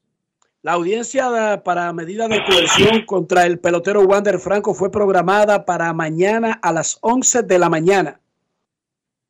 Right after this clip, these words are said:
Once de la mañana en Puerto Plata. La audiencia de medida de coerción.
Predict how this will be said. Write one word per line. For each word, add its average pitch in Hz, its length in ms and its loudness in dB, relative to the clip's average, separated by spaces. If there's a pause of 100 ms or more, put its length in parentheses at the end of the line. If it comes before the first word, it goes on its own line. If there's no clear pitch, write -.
(200)
Once 262 340 2
de 208 80 2
la 196 80 0
mañana 240 320 -4
en 226 100 -6
Puerto 226 420 -4
Plata. 165 1040 -2 (1040)
La 156 120 0
audiencia 202 480 -2
de 185 100 0
medida 190 320 2
de 196 100 2
coerción. 170 640 -2